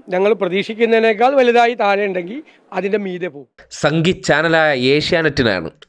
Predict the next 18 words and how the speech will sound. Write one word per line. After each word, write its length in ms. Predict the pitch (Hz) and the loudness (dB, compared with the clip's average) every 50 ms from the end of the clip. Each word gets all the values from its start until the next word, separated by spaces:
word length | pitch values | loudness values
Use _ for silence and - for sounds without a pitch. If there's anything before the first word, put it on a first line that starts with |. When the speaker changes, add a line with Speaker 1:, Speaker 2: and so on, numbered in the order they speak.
| _ - | _ 0
Speaker 2:
ആത്മവിശ്വാസത്തോടു 1040 | 120 139 147 143 151 151 151 139 131 127 - 151 139 131 - 135 - - 123 - 113 | 0 0 -2 -2 0 0 2 2 2 4 4 4 2 4 2 0 4 4 4 4 4
കൂടി 240 | 101 104 101 127 135 - _ _ - | 4 4 2 2 -2 -4 _ _ -18
സർക്കാരിനോടുള്ള 1160 | - - - - 147 143 143 147 - 175 170 160 160 160 156 135 127 110 98 87 - - - _ _ _ _ 123 | -16 -4 0 0 0 0 0 0 2 2 2 2 2 0 2 2 2 2 2 2 0 -2 -6 _ _ _ _ 2
എതിർപ്പ് 520 | 127 143 143 139 170 156 156 - - 107 - - _ _ _ _ _ 117 | 2 2 2 2 -2 -4 -2 -2 -2 -2 -2 -2 _ _ _ _ _ 0
വെറുപ്പായി 600 | 117 127 135 147 156 151 151 - - 110 104 104 | 2 4 4 4 4 2 0 -2 -2 0 0 0
മാറിയത്രേ. 560 | 101 92 87 90 92 90 80 - - - - - - - _ _ _ _ _ _ _ _ _ - - - | 0 0 0 2 2 0 0 0 -2 -6 -6 -8 -10 -18 _ _ _ _ _ _ _ _ _ -10 -6 -2
ആ 160 | 117 123 127 | 0 0 2
വെറുപ്പ് 480 | 117 120 131 131 151 147 147 - 139 123 - - _ _ _ _ _ | 4 4 4 4 2 2 2 0 0 0 0 -6 _ _ _ _ _
പെങ്ങളൂട്ടിയുടെ 640 | 135 135 139 147 160 165 160 160 156 151 156 147 143 | 2 4 4 4 2 2 2 2 2 2 2 2 2
അടുത്ത് 240 | 139 139 135 147 113 - | 2 0 -2 -4 -4 -2
കാണിച്ചെന്നേ 480 | 123 123 131 135 131 - 120 117 110 95 | -2 -2 -2 -4 -4 -4 -2 -2 -2 -2
ഉള്ളൂ. 220 | 80 60 57 - - _ _ _ _ _ _ _ _ _ - | -2 -4 -8 -10 -14 _ _ _ _ _ _ _ _ _ 0
ഒന്നും 300 | 127 135 143 156 151 147 | 2 4 4 4 4 4
രണ്ടുമല്ല, 460 | 143 131 110 104 101 85 78 64 - - _ _ _ - | 2 2 2 2 2 2 0 -2 -6 -10 _ _ _ 0
പന്ത്രണ്ടായിരം 800 | 127 127 135 139 143 156 151 139 139 135 139 135 131 127 117 107 | 0 0 0 0 0 0 0 0 0 -2 -2 -2 -2 -2 -2 0
വോട്ടിൻ്റെ 440 | 101 110 117 117 - - 104 101 98 | 2 2 2 2 -2 -2 0 0 0
ഭൂരിപക്ഷം 680 | 90 95 - 120 120 120 123 113 117 104 - 120 107 | 0 0 2 2 4 4 4 2 2 0 0 0 0
കൊടുത്ത് 340 | 101 - - 92 - - 139 | 0 -2 -2 -4 -4 -4 -6